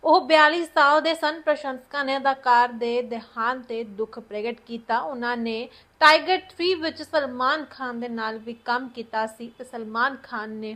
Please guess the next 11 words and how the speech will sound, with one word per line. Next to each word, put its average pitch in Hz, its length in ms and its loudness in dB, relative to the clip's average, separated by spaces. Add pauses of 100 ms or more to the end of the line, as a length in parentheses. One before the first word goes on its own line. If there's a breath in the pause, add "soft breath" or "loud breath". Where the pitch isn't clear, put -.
(120)
ਹੁਣ 208 200 -12 (440 loud breath)
ਵਰਿੰਦਰ 320 460 2 (120)
ਸਿੰਘ 330 220 -2
ਨਾਲ 302 340 4
ਆਪਣੀ 269 360 2
ਇੱਕ 277 220 -4 (160)
ਫੋਟੋ 294 440 0 (140)
ਸਾਂਝੀ 247 400 -2
ਕੀਤੀ 247 420 -6
ਹੈ, 247 100 0
ਜਿਸ 247 260 -2